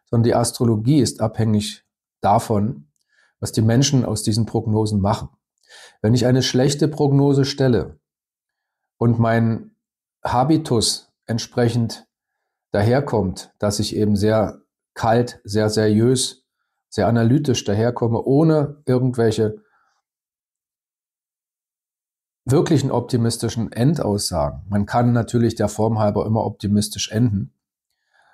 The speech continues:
Nachdem man vorher die Menschen zerstört hat, kann man dann sagen, „Na ja, Leute, so schlimm wird's schon nicht werden. Haltet euch tapfer, auf Wiedersehen, bis zum nächsten Mal.“ Ja, aber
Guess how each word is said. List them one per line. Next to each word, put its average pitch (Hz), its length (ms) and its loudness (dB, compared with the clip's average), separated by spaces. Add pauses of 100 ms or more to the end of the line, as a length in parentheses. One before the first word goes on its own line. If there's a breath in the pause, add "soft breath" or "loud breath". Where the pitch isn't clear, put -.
(140)
Nachdem 104 340 2
man 104 440 0
vorher 107 420 2
die 104 140 -2
Menschen 107 380 0
zerstört 113 500 -2
hat, 95 240 -4
kann 107 160 -4
man 107 140 0
dann 101 100 -2
sagen, 104 280 2
„Na 98 120 0
ja, 95 80 2
Leute, 95 400 -2
so 101 100 -10
schlimm 98 280 -4
wird's 101 160 -4
schon 104 120 -2
nicht 104 200 -2
werden. 110 340 0 (880)
Haltet 107 280 2
euch 104 180 0
tapfer, 110 460 0
auf - 480 -6 (120)
Wiedersehen, 107 480 2
bis 101 200 -4
zum 107 160 -2
nächsten 113 340 0
Mal.“ 98 320 -4 (1080 loud breath)
Ja, 101 400 0 (440)
aber 131 600 0